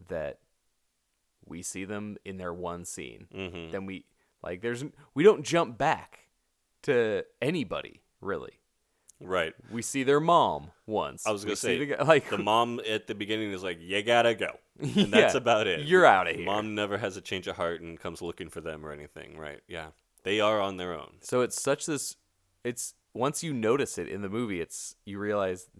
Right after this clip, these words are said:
Speaker 1: "No, this is not a regular thing in a movie to see, like, here's this character, and you're never seeing him again.
Speaker 2: Mm-hmm.
Speaker 1: Here's the next person, you're never seeing them <laughs> again." Like, you're just establishing relationships with people you'll never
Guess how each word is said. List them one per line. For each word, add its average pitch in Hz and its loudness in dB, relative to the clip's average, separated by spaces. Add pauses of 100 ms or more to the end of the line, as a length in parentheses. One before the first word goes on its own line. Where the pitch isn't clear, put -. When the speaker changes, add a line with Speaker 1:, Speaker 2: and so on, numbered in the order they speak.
(140)
Speaker 1:
"No, 107 -12 (520)
this - -16
is 92 -14
not 110 -12
a 71 -10
regular 98 -6
thing 85 -6
in 98 -12
a 92 -10
movie 98 -6
to 98 -12
see, 101 -8
like, 87 -6 (400)
here's 135 -4
this 160 -4
character, 160 -6 (300)
and - -6
you're 104 -4
never 85 -4
seeing 64 -10
him 58 -14
again. 67 -14
Speaker 2:
Mm-hmm. 85 -14
Speaker 1:
Here's 107 -4
the 110 -8
next 139 2
person, 156 -2 (140)
you're 110 -10
never 95 -8
seeing - -12
them 98 -10
<laughs> - -20 (320)
again." 226 -2
Like, - -4
you're 262 -4
just 196 -2
establishing 139 4
relationships 117 -4
with 123 -6
people 117 -6
you'll 104 -2
never 101 -6